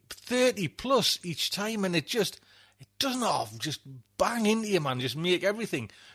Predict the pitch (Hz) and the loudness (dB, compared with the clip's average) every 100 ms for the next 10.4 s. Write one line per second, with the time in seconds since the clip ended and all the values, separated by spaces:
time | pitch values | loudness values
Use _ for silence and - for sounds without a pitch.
0 | _ - 262 302 294 285 254 - 285 262 | _ 4 8 8 8 6 4 -2 2 0
1 | - 254 220 - 226 175 127 135 - 160 | 0 -6 -2 6 8 8 4 -2 6 8
2 | 156 196 - - - - 240 254 233 208 | 8 6 -4 -14 -6 4 8 10 10 8
3 | 131 143 120 123 104 - _ _ 147 190 | 8 2 4 4 0 -8 _ _ -2 4
4 | 226 233 214 196 143 117 - 180 - 147 | 8 8 8 4 4 -2 0 0 2 0
5 | 117 139 139 120 135 117 101 - - - | 2 6 6 6 0 -2 -4 -12 -20 -8
6 | 127 113 135 135 135 131 123 - 151 120 | -4 -2 -2 -2 -4 -4 -4 2 4 4
7 | 104 - - - _ - - 131 127 131 | 2 -2 -4 -8 _ -8 -4 0 0 -2
8 | - 127 107 107 - 147 143 - - - | -8 -8 -6 -4 4 4 4 -8 -12 -2
9 | 151 151 180 196 - - 175 151 - 165 | 4 8 8 8 4 2 0 -2 0 0
10 | - 160 170 104 | 4 4 4 2